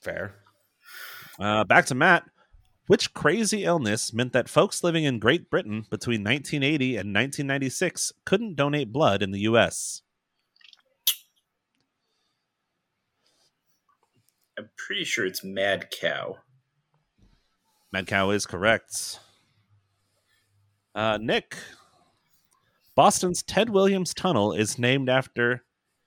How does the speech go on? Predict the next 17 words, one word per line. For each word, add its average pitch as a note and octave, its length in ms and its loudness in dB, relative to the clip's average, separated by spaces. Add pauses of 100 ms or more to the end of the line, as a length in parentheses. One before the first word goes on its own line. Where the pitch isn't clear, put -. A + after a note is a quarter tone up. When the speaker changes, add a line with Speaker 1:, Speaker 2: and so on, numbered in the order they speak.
Speaker 2:
is A#2+ 200 2
named D3 240 2
in C#3+ 100 0
honor C3 560 4
of A#2+ 120 0
a A#2 60 2
legendary D#3+ 460 2
player G2 460 2
from G#2 240 -6
what F#2 260 2
sport? - 480 -4 (840)
Speaker 1:
Uh, E2+ 200 -12
Ted G#2+ 180 -6
Williams, G2+ 320 -4
a E2 60 -8
baseball G2+ 340 -6
player. D2+ 260 -10